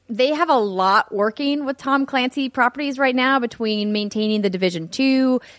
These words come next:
maintaining Rainbow Six Siege, and, of course, Ghost Recon. And so all three of those are Tom Clancy properties. To add Splinter Cell into the mix seems like it would be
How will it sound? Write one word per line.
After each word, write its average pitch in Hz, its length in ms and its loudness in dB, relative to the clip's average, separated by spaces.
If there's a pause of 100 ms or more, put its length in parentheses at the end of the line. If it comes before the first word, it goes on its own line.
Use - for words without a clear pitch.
maintaining 202 480 -2
Rainbow 190 300 2
Six - 340 -4
Siege, 262 520 0
and, 240 160 2
of 262 100 -2
course, 262 220 0
Ghost 220 220 0
Recon. 180 640 -2
And 190 160 -4
so 214 100 2
all 247 180 2
three 240 300 0
of 220 80 0
those 180 300 4
are 180 120 0
Tom 190 220 -4
Clancy 185 300 -6
properties. 208 600 -4 (420)
To - 200 -2
add 233 460 -2 (760)
Splinter 247 400 -2
Cell 226 320 0
into 233 320 -2
the 202 60 -4
mix 208 500 -4
seems 240 320 -2
like 214 320 0
it 214 60 0
would 202 180 0
be 196 300 0